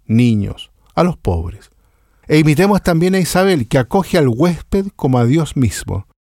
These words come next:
sin desearlo. No conoceremos nunca al Señor. Sin esperarlo, no lo encontraremos. Sin buscarlo, no lo podremos hallar.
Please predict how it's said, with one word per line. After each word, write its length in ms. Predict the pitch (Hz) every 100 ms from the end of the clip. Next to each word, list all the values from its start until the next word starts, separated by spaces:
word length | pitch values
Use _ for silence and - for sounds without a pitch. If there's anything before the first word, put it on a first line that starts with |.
| _ -
sin 360 | - 226 233
desearlo. 800 | 226 196 180 123 104 92 87 92 _ _ _ _ _ -
No 280 | 139 175
conoceremos 600 | 165 160 127 131 139 131
nunca 480 | 104 127 190 208 -
al 80 | 196
Señor. 540 | - 151 98 95 98 _ _
Sin 300 | - 202 226
esperarlo, 720 | 208 - 202 156 101 90 85 _ _ -
no 260 | 113 127
lo 80 | 135
encontraremos. 920 | 151 147 147 139 139 107 87 87 - _ _ -
Sin 340 | - 208 220
buscarlo, 800 | 208 - - 185 131 95 87 90 _ _ _ -
no 180 | 127 147
lo 100 | 147
podremos 680 | 139 120 127 131 117 - _ _ -
hallar. 480 | 120 101 90 95